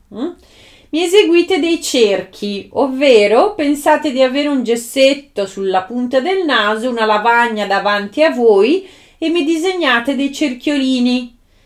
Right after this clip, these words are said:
Date sempre il senso di un dondolio, di un movimento ritmico a vostro ritmo, né troppo lento né troppo veloce.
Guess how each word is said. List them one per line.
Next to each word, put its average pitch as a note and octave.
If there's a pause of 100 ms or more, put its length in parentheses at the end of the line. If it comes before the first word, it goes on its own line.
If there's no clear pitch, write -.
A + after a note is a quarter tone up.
(280)
Date E4
sempre D4+
il C#4
senso C#4
di A3
un A3+
dondolio, G#3
di A3+
un G#3+
movimento G#3
ritmico A#3+
a G3
vostro G3+
ritmo, G#3
né B3+
troppo A3
lento G3+
né F3+
troppo F3
veloce. E3